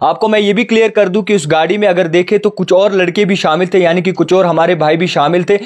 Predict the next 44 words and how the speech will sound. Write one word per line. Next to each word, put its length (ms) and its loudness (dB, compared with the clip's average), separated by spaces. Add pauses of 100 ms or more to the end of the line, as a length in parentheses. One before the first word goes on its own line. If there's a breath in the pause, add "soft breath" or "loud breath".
(220 loud breath)
जो 120 2
खुद 240 -2
को 120 0
बचाने 420 0
की 120 -4
जो 120 0
है 60 2
कोशिश 380 0
कर 200 0
रहे 120 2
थे, 100 0
और 120 4
एक 100 -2
झुंड 300 0
जो 140 0
है 180 0 (240 loud breath)
वो 100 0
गाड़ी 320 0
पे 400 0 (100)
लपेट 440 0
पड़ा 240 2
और 480 -2
लगातार 580 0
उस 400 -8
गाड़ी 260 0
को 140 -2
जो 100 0
है 120 2
लाते 260 0
मारते 340 0
हुए 160 0
द-, 360 0
दिखे। 320 0 (240 loud breath)
इसी 220 0
के 120 2
साथ 260 0
साथ 180 0
श्रीनगर 400 0
पुलिस 380 0
की 120 -2
जानिब 340 0
से 160 0
जो 120 0
है 140 0